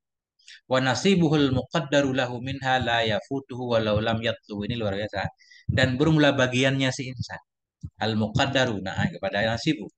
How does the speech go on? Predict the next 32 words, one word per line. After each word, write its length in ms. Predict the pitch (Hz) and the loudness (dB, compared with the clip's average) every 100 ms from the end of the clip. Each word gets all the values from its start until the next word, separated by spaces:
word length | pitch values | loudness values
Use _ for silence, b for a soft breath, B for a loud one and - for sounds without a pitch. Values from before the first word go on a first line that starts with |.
| _ _ _ _ - | _ _ _ _ -8
Dan 160 | 95 98 | -6 -2
bermula 400 | 101 139 135 127 | -2 0 0 0
bagiannya 560 | 127 131 135 135 131 | 0 0 0 0 -4
si 160 | 135 135 | -6 -10
insan. 320 | 104 104 90 | -8 -2 0
Bagian 400 | 101 113 131 131 | 0 0 0 0
yang 160 | 131 131 | -2 -4
ditakdirkan 720 | 127 127 - 139 143 143 131 | -4 -6 -2 -2 0 -2 -2
baginya 400 | 127 123 127 123 | -4 -6 -4 -4
si 160 | 120 | -4
insan 400 | 135 143 139 127 | -8 -4 -4 -2
darinya 320 | 123 123 117 110 | -2 -2 -2 -4
dunia. 400 | 127 151 139 104 - b b _ | -2 0 -2 -2 -10 b b _
Itu 320 | 131 123 147 127 | -10 0 2 2
la 320 | 120 117 113 | 4 4 4
yafutuhu, 720 | 110 98 - 196 180 139 123 | 2 0 -2 -4 -4 -6 -8
tidak 320 | 120 107 95 | -6 -6 -2
luput. 400 | 139 - 202 175 - _ _ _ _ _ _ - | -2 0 0 -2 -4 _ _ _ _ _ _ -6
Ianya 400 | 107 113 113 107 | -2 0 0 -2
bagian 400 | 110 120 135 117 | -2 0 0 0
akannya 400 | 104 - 101 95 90 | -4 -6 -6 -8 -14
si 160 | - | -18
insan, 400 | - - 151 208 | -4 0 2 0
walau 320 | 185 104 101 98 | 0 -2 -2 -2
lam 160 | 90 | -6
yatlubu, 640 | 87 87 - - - - 147 | -6 -8 -8 -12 -12 -8 -8
sekalipun 560 | - 95 90 - 139 | -4 -6 -4 -6 -8
tidak 240 | 107 - - | -6 -8 -10
mencari 480 | 85 - 110 113 | -14 -4 -4 -2
ia 240 | 101 104 78 | 2 2 2
akannya 340 | - 80 80 80 | -6 -10 -10 -12
bagian. 300 | 80 - | -14 -16